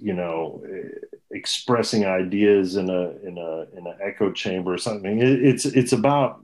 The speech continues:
you know, linking up with, maybe it was Ivan Throne. He's talking about, you know, you don't need likes, you don't need followers. What you need to do is to find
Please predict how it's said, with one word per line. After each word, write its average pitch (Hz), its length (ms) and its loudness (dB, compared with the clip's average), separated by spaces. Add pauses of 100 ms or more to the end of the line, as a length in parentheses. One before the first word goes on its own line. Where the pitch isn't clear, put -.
(100)
you 123 120 2
know, 85 300 -2
linking 127 480 4
up 123 200 0
with, 107 180 4
maybe 165 240 4
it 139 40 6
was 120 120 2
Ivan 110 320 0
Throne. 113 300 4
He's 98 120 -6
talking 113 260 2
about, 101 360 2 (440)
you 113 60 2
know, 98 280 4 (240)
you 127 80 6
don't 160 160 6
need 151 160 4
likes, 120 680 0
you 113 100 2
don't 143 160 6
need 123 240 4
followers. 113 840 4 (460)
What 120 200 6
you 131 120 6
need 131 240 6
to 127 60 2
do 127 440 6
is 98 400 -2 (360)
to 113 260 0
find 104 540 2